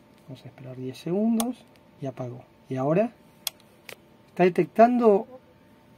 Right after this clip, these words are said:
es tan sensible que detecta como por el costado. Vamos a quedarnos quietos, sin mover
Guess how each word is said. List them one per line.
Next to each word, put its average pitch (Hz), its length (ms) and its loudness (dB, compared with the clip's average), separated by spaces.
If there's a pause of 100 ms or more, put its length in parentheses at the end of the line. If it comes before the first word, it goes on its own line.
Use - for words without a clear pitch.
(180)
es 156 240 -8
tan 247 180 4
sensible 233 540 -2
que 196 120 0
detecta 180 420 0
como 156 220 -2
por 139 200 -4
el 135 100 -2
costado. 131 680 -6 (960)
Vamos 156 200 -10
a 131 60 -12
quedarnos 139 360 -8
quietos, 214 500 0 (500)
sin - 280 -8
mover 143 380 -4